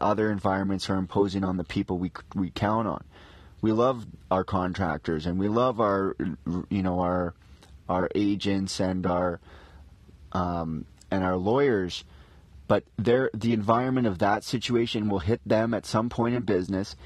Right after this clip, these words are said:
and they will turn and push that environment onto you but the, but the decision and the buck stops with you. So reject that reality back to your, your handler, whether it's the agent, whether it's the contractor, whether it's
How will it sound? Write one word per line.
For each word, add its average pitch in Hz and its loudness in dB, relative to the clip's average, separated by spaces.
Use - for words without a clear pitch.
and 98 0
they 110 6
will 117 0
turn 117 0
and 95 -2
push - -2
that 107 2
environment 95 0
onto 113 2
you 107 2
but 92 0
the, 98 0
but 101 0
the 104 2
decision 117 0
and 104 0
the 95 -2
buck 98 0
stops 98 0
with 95 -2
you. 92 0
So 98 2
reject 101 2
that 127 2
reality 107 2
back 101 0
to - -2
your, 110 0
your 98 2
handler, 98 0
whether 95 0
it's - -8
the 95 -2
agent, 98 0
whether 90 -2
it's 90 -6
the 92 -4
contractor, 92 -2
whether 92 0
it's - -6